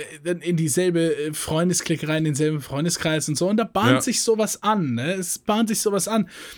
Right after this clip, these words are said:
Speaker 1: Es gibt dieses eine Girl, das du so magst und die, ja, mag dich auch ganz besonders und so. Aber man trifft sich dann ja nicht gleich und sagt, „Lass uns über unseren Beziehungsstatus reden. Du magst mich, du magst mich. Okay, okay, dann machen wir eine Beziehung da draus.“ Nee, das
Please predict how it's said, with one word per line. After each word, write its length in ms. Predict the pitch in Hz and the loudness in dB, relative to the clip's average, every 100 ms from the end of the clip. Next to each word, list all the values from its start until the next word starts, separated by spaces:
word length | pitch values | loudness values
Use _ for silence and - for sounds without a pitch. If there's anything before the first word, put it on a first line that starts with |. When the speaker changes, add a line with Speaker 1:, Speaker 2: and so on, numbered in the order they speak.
| - | -12
Speaker 1:
Es 80 | - | -6
gibt 140 | 151 | -2
dieses 120 | 147 | -2
eine 180 | 165 170 | 0 0
Girl, 200 | 147 165 | 2 2
das 140 | 165 - | 0 -2
du 100 | 165 | 0
so 140 | 156 | 0
magst 420 | 143 147 180 180 | 0 0 -2 -2
und 160 | 151 127 | -4 -2
die, 260 | 175 185 113 | -2 -4 -8
ja, 260 | 143 143 170 | -4 0 0
mag 240 | 151 156 | 0 -4
dich 180 | 151 - | -4 -4
auch 120 | 165 | -2
ganz 220 | 185 170 | -2 -2
besonders 400 | - 156 175 170 | -2 0 0 0
und 80 | 160 | 0
so. 140 | 175 170 - - | -2 -2 -8 -2
Aber 160 | 165 170 | 2 4
man 240 | 175 151 - _ | 2 -2 -12 _
trifft 280 | - 190 226 | -2 -2 0
sich 100 | 185 | 0
dann 160 | 175 170 | 2 2
ja 60 | 165 | 2
nicht 160 | 165 | 2
gleich 200 | 170 165 165 | 2 2 2
und 60 | |
sagt, 200 | 160 160 - - | 0 0 -4 -4
„Lass 240 | 151 165 160 | 2 4 4
uns 120 | 160 | 2
über 200 | 165 165 | 4 4
unseren 240 | 165 165 165 | 4 2 2
Beziehungsstatus 580 | 160 165 160 170 156 160 | 2 0 2 2 2 2
reden. 160 | 160 151 | 2 2
Du 80 | |
magst 200 | 165 160 | 2 2
mich, 140 | 170 160 | 0 0
du 80 | 165 | 2
magst 240 | 165 - | 0 0
mich. 160 | 165 151 | 0 2
Okay, 240 | 156 165 | 2 2
okay, 440 | 165 160 151 165 | 4 2 2 2
dann 120 | 170 160 | 2 2
machen 180 | 160 165 | 0 0
wir 20 | |
eine 100 | 165 | -2
Beziehung 260 | 160 165 | 0 0
da 80 | 165 | 2
draus.“ 220 | 160 160 - | 0 0 -2
Nee, 160 | 160 | -2
das 180 | 196 - | -2 -4